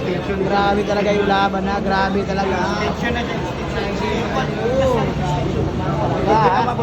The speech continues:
Talaga, ha? Luis Linares, ha? Twelve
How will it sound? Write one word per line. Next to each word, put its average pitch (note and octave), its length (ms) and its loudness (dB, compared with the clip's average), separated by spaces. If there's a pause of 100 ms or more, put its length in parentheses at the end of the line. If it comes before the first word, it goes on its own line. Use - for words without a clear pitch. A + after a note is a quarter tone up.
(680)
Talaga, G3 440 -2
ha? G3+ 160 0 (3500)
Luis G3+ 240 4
Linares, G#3 500 2
ha? F#3+ 140 0
Twelve G3+ 420 0